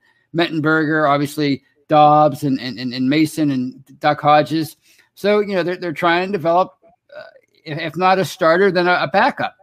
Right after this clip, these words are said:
So, uh, h-, here's a guy with, with pedigree. He was a former first round pick. You know, i-, if, if he works out, great.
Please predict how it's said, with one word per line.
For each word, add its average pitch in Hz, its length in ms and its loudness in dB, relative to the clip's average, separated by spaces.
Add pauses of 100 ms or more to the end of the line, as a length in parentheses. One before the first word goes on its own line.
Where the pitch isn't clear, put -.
(120)
So, 165 460 -4 (560)
uh, 180 300 0
h-, - 140 -12 (200)
here's 160 480 -2
a 190 60 0
guy 185 200 6
with, 165 240 -2
with 156 160 -6 (120)
pedigree. 190 460 0
He 202 60 0
was 143 120 -6
a 139 200 -8
former 165 280 -4
first 165 300 -6
round 165 220 -2
pick. 196 300 -4 (480)
You 220 140 -2
know, 233 280 2
i-, - 120 -10 (340)
if, 165 120 -6
if 151 140 -8
he 175 100 0
works 185 320 2
out, 226 260 2
great. 247 400 0